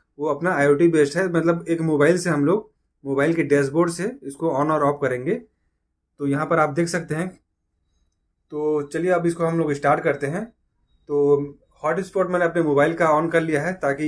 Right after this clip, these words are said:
ये उससे कनेक्ट हो सके। तो यहाँ पर मैंने चालू कर लिया है। यहाँ आप देख सकते हैं स्टार्टिंग मैसेज आ रहा है, मैंने जो लिखा था वेलकम मैसेज, और यहाँ कनेक्टिंग वाईफाई लिख रहा है, यहाँ वाईफाई का सर्च कर रहा है।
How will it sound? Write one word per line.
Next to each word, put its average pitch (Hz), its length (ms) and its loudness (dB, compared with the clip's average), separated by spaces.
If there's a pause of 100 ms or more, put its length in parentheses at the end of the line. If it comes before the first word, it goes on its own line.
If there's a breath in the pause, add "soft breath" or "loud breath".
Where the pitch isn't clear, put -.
ये 160 220 -2 (160)
उससे 165 260 -6
कनेक्ट 160 340 -2
हो 156 60 -4
सके। 143 280 -6 (1500)
तो 139 40 -14
यहाँ 139 200 -6
पर 156 140 -2
मैंने 151 220 -2
चालू 143 260 -2
कर 156 140 -2
लिया 143 220 -2
है। 196 200 -10 (1300)
यहाँ 131 180 -6
आप 127 120 -6
देख 151 140 -4
सकते 156 260 -6
हैं 156 380 -8
स्टार्टिंग 139 380 -4
मैसेज 147 300 -4
आ 139 100 4
रहा 139 120 0
है, 160 120 -4
मैंने 139 240 -6
जो 135 120 -2
लिखा 131 240 -6
था 147 120 -8
वेलकम 120 340 -6
मैसेज, 139 420 -8 (420)
और 131 140 -6
यहाँ 143 140 -4
कनेक्टिंग 135 480 -6
वाईफाई 143 280 -2
लिख 127 180 -6
रहा 104 120 -8
है, 104 140 -10
यहाँ 147 160 -4
वाईफाई 160 380 0
का 165 120 0
सर्च 143 280 -4
कर 135 160 -6
रहा 117 160 -6
है। 202 160 -10